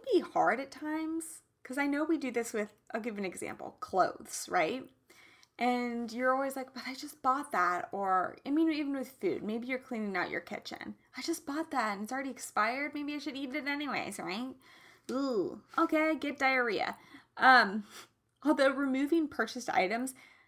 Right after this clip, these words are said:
it can be really difficult. I get it. Keep in mind, though, that your immune system will continue to be under attack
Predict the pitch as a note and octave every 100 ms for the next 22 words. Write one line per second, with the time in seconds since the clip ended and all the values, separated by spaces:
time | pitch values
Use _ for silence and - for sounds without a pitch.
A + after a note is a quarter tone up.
0 | _ - B3+ D#4+ D#4 C4+ C#4+ A3+ G#3 -
1 | F3+ - - _ G#3 G3+ E3 F#2+ - -
2 | _ _ _ _ _ D4 D#4+ E4+ A#3 F#3
3 | F3+ A3 - C#4 D4 D#4 D#4+ - G3+ F#3+
4 | - G#3 F#3+ - F3+ F3+ F3 G3+ G#3+ C#4
5 | B3+ - D4+ D4+ D#4 - _ A3+ A3 A3
6 | A3 G#3 - B3 C#4 D4 E4 E4 B3+ -
7 | - G3 F3+ D3+ A#2+ G#3+ _ _ _ _
8 | _ _ F#3+ - E3+ D#3+ C#4+ - -